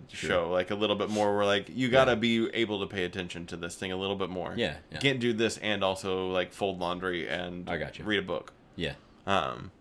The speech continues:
Speaker 2: so
Speaker 1: No, I, I just, I had heard good things about it, that, that, uh, that one, like, where they're tying characters in
Speaker 2: Yeah.
Speaker 1: and stuff. Like, I'd heard, like,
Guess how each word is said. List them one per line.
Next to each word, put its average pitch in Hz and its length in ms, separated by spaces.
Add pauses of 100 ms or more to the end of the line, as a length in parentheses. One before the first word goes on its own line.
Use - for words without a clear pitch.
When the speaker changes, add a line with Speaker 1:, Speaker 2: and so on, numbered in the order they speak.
Speaker 2:
so - 180
Speaker 1:
No, 123 80
I, 127 220
I - 20
just, 101 240
I 95 80
had 90 200
heard 98 260
good 85 180
things 85 220
about 76 240
it, 71 120
that, 80 140
that, 82 180
uh, 82 120
that 85 240
one, 80 260
like, 80 240
where 92 200
they're 85 140
tying 80 400
characters 80 460
in 82 80
Speaker 2:
Yeah. 165 80
Speaker 1:
and 135 60
stuff. 92 160
Like, 101 100
I'd 101 100
heard, 98 240
like, 85 300